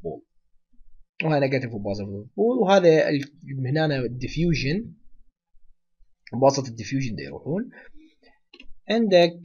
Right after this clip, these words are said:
الريليشن شيب اللي قلناها هسه، ما تعطيني هي الاكتوال دبل لاير ثيكنس، لا، وانما هي تقول لك ايش قد ابتعدت، ايش قد ريبولسيف فورس دا تصير،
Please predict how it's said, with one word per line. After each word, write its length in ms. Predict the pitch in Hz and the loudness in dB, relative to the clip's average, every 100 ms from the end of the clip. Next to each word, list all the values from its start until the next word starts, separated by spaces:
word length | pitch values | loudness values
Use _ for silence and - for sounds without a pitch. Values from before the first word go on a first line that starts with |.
| - - | -12 0
الريليشن 600 | 156 160 170 208 277 - | 2 4 4 4 4 2
شيب 280 | - 135 139 | 0 -2 -2
اللي 320 | 127 135 123 | -4 -4 -4
قلناها 340 | 135 160 117 | -6 -6 -6
هسه، 220 | 104 - 196 | -10 -8 -2
ما 120 | 427 | 2
تعطيني 460 | 415 - 208 196 | 2 4 4 4
هي 420 | 156 151 151 143 143 | 2 4 4 4 2
الاكتوال 640 | 123 113 - 135 123 117 | -2 -4 -4 -2 0 -2
دبل 480 | 113 110 110 110 110 | -4 -2 -2 -4 -4
لاير 360 | 107 104 101 95 | -6 -4 -4 -6
ثيكنس، 720 | - 98 - 85 78 - - | -8 -10 -8 -8 -8 -8 -6
لا، 260 | 208 233 - - - - - | -2 0 0 -6 -10 -14 0
وانما 320 | 262 254 233 | 4 6 6
هي 140 | 240 | 4
تقول 260 | 208 190 220 | 4 2 0
لك 180 | 208 196 | 0 2
ايش 280 | 151 143 | 0 2
قد 220 | 180 175 151 | 2 4 2
ابتعدت، 680 | 147 - 214 202 170 135 - | 0 -2 2 4 4 2 0
ايش 420 | 147 135 135 131 | -6 -6 -8 -2
قد 260 | 151 151 139 143 | -2 -2 -4 -2
ريبولسيف 580 | 139 139 214 214 156 135 | -2 4 6 6 4 2
فورس 260 | 151 147 131 | 6 6 6
دا 120 | 120 | -2
تصير، 400 | 92 - 90 82 | -2 -2 -4 -6